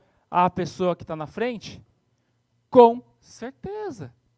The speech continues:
Então, às vezes, você está conversando, vou pegar exemplos até fora aqui, é, do ramo imobiliário, mas às vezes você está conversando com uma criança. Será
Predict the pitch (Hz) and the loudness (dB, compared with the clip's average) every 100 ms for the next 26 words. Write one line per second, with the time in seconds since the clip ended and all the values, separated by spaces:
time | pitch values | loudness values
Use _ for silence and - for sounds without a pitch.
0 | _ _ _ _ _ _ - 254 254 226 | _ _ _ _ _ _ -4 -2 -2 -4
1 | 320 302 254 254 - 240 240 220 190 - | -6 -8 -10 -12 -12 -10 -6 -4 -4 -6
2 | 247 220 233 262 240 247 220 254 240 233 | -12 -12 -12 -10 -8 -8 -8 -6 -4 -4
3 | 285 - 254 247 233 - 220 208 _ _ | -6 -6 -2 -2 -2 -10 -16 -20 _ _
4 | - 175 175 170 160 131 _ _ _ _ | -14 -10 -8 -8 -10 -14 _ _ _ _
5 | _ _ _ 170 185 190 185 185 170 175 | _ _ _ -8 -6 -6 -8 -10 -8 -6
6 | 185 160 175 202 220 254 240 262 - 269 | -6 -8 -12 -14 -12 -14 -10 -10 -8 -8
7 | 240 202 - 240 302 294 165 - _ _ | -8 -10 -10 -8 -6 -6 -8 -12 _ _
8 | 247 262 277 - 269 262 247 269 269 - | -6 -4 -4 -6 -8 -4 -4 -4 -10 -12
9 | 147 160 _ _ _ _ _ _ _ _ | -14 -14 _ _ _ _ _ _ _ _
10 | _ _ _ _ _ - 214 202 269 220 | _ _ _ _ _ -8 -4 -4 -6 -10